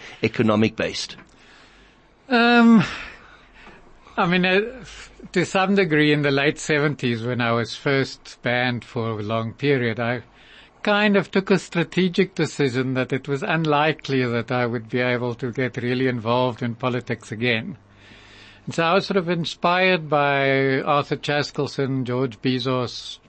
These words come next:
Speaker 2: Jeff Budlander, who started this in-, notion of public interest law, the Legal Resources Centre, that started doing really big cases, challenging the whole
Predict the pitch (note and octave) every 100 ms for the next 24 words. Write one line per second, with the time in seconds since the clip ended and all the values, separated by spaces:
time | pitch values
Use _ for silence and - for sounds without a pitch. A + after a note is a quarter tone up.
0 | _ _ B2 B2 - B2+ C3 B2+ C3 B2
1 | B2 A#2+ A2 A2+ A2+ G#2+ - - - -
2 | - - C#3 C3+ - B2+ B2 - C#3+ C3+
3 | - C3 B2+ B2+ B2+ B2 - C#3+ B2 C3+
4 | - D#3+ C#3 C3 A2+ - A#2 G#2 - -
5 | _ - - - - - - C3+ B2 B2+
6 | C3 C3 A2+ B2+ C3 C3+ - A#2 G#2 -
7 | A#2 B2 - C#3 C3+ C3+ A#2+ B2+ B2 A2+
8 | B2 C3 A#2 B2 A#2 - A#2+ A2+ - A2+
9 | - C#3+ C3+ C3+ B2 A2+ A#2 A2+ A2 A#2
10 | B2 A#2+ A2+